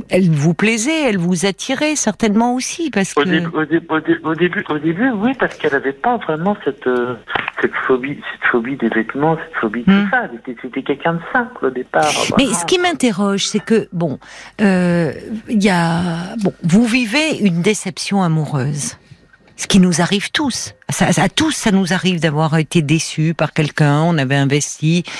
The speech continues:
Speaker 1: et puis de se rendre compte que finalement on s'était trompé, euh, sur cette personne. Et, mais de
Speaker 2: Ouais.
Speaker 1: là après, à
Speaker 2: Oui,
Speaker 1: vivre
Speaker 2: ça, ça,
Speaker 1: comme
Speaker 2: ça, ça,
Speaker 1: un moine
Speaker 2: ça, ça a
Speaker 1: pendant
Speaker 2: été une,
Speaker 1: dix
Speaker 2: ça,
Speaker 1: ans.
Speaker 2: ça,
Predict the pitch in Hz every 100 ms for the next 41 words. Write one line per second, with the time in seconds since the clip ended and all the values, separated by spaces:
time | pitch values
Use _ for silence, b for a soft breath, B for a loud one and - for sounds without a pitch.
0 | B B - 135 151 - 165 147 143 -
1 | 160 180 - 156 151 147 147 143 B B
2 | B 180 156 151 185 226 - 170 190 -
3 | 262 247 311 302 285 240 202 - - 190
4 | - 190 180 - 202 202 202 196 175 170
5 | 165 B B B B B 202 185 180 233
6 | 254 277 277 233 - - 240 226 202 -
7 | 185 190 233 180 - 247 240 233 233 247
8 | 240 226 185 214 202 202 180 208 190 247
9 | 311 - _ _ _ _ _ _ _ _
10 | _ _ 226